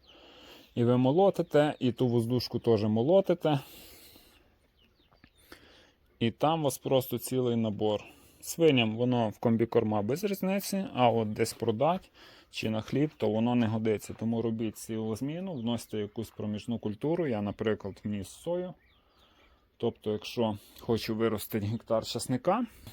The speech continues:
це вже кажу вам інформацію, яку просто так вам ніхто не дає,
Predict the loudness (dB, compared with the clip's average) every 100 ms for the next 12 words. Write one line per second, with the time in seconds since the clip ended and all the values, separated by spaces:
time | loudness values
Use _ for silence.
0 | -20 -20 2 4 6 2 0 0 0 0
1 | -4 -4 -2 -4 -8 -10 -10 -10 -12 -10
2 | -10 -8 -8 -8 -8 -10 -8 -6 -6